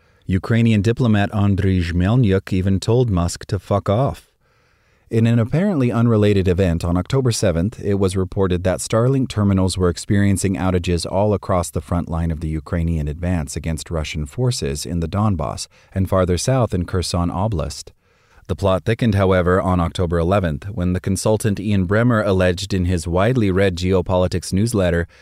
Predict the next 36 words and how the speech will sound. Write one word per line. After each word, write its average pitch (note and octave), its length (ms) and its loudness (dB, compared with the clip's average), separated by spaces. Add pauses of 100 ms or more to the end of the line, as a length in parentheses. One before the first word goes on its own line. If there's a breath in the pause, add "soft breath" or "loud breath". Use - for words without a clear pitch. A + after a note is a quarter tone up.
(160 loud breath)
that F#2+ 140 2
Musk G#2 340 0
had G2+ 160 -2
tweeted C#3 380 -2
this G2 200 -2
indecent G2 640 -2
proposal F#2+ 580 -2
after F2+ 300 -2
a E2+ 60 -2
phone F2 260 -2
call F2 280 0
with F2+ 180 0
Russian D#2+ 420 -4
President F2 480 -4
Vladimir D#2+ 420 -2
Putin G2 320 -4
himself, G#2 500 0 (320 soft breath)
and F#2+ 160 0
that F#2+ 100 0
Musk G2+ 380 0
had G#2 200 -2
told D3+ 260 -2
him F#2 140 0
as D#2 120 -4
much. - 400 -10 (600 soft breath)
Musk B2 300 0
vehemently G2+ 640 2
denied F2 480 2
this, E2+ 320 -2
and F2 220 0
eventually G#2+ 640 2
so F#2+ 200 0
did D#2 140 -4
the E2 80 -6
Kremlin. F2 500 -2 (440 soft breath)
Then, A2 380 2